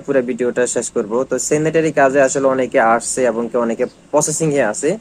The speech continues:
অনেকে পাসপোর্ট জমা দিবে বা অনেকে দিচ্ছে। তো যারাই আপনারা স্যানিটারি কাজে আসবেন ভাই,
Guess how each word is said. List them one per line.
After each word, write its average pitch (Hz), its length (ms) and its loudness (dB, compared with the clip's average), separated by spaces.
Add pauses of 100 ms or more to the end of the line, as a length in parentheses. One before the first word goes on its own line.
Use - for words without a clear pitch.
(340)
অনেকে 120 300 -2
পাসপোর্ট 123 460 -4
জমা 123 240 0 (120)
দিবে 135 260 0
বা 139 60 4
অনেকে 123 340 -2
দিচ্ছে। 110 400 -6 (560)
তো 113 80 0 (400)
যারাই 139 320 6
আপনারা 165 400 2 (440)
স্যানিটারি 143 400 0
কাজে 135 280 2
আসবেন 123 280 0
ভাই, 120 220 0